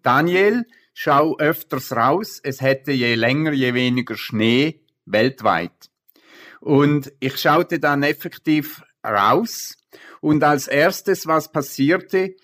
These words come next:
ich verliebte mich in diesen blauen Planeten. Der ist so wunderschön,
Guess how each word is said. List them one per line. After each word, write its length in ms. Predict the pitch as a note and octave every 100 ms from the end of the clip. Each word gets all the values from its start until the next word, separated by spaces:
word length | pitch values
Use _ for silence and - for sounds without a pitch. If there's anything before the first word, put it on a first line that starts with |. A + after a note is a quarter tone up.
| _ -
ich 160 | C#3+
verliebte 680 | - D3 C#3 D#3 G3+ _ E3
mich 300 | E3 E3 -
in 160 | C#3+
diesen 340 | C#3 C#3 C3+ C3
blauen 400 | B2 A#2 A2+ G#2
Planeten. 720 | A2+ G#2 C#3 F3+ _ F#2 E2 _ _
Der 220 | B2 C3 C#3
ist 260 | C#3 -
so 300 | C#3+ D#3 D3+
wunderschön, 880 | D#3 D#3+ C#3 B2+ - B2+ D3+ F#3+ F#3